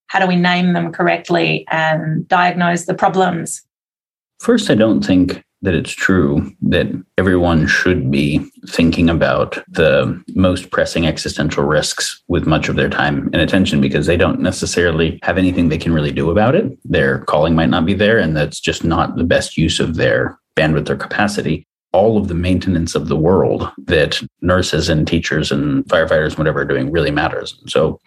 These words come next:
Speaker 2: a lot of people should continue to put their attention in the areas where they have more agency.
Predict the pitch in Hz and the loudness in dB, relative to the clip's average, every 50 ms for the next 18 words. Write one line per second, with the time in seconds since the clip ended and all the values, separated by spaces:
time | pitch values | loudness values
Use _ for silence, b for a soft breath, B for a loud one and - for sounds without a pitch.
0 | - _ - - 135 104 101 107 90 87 85 - 85 85 - - 85 82 - 101 | -20 _ -2 0 0 2 2 0 -2 -2 -2 -4 -4 -4 -4 -2 -2 0 2 2
1 | 92 78 76 - - 80 - 78 76 76 - - 92 90 - - 78 78 78 76 | 2 2 0 0 -2 -2 0 0 0 0 0 2 0 0 2 2 0 2 2 0
2 | 71 78 - 80 80 80 76 - 80 76 76 - - - - 73 71 62 76 80 | 0 0 0 2 0 0 0 0 0 0 2 0 0 0 0 0 0 0 0 0
3 | - - 101 104 104 127 139 156 151 - | 2 2 0 0 2 2 0 0 0 -4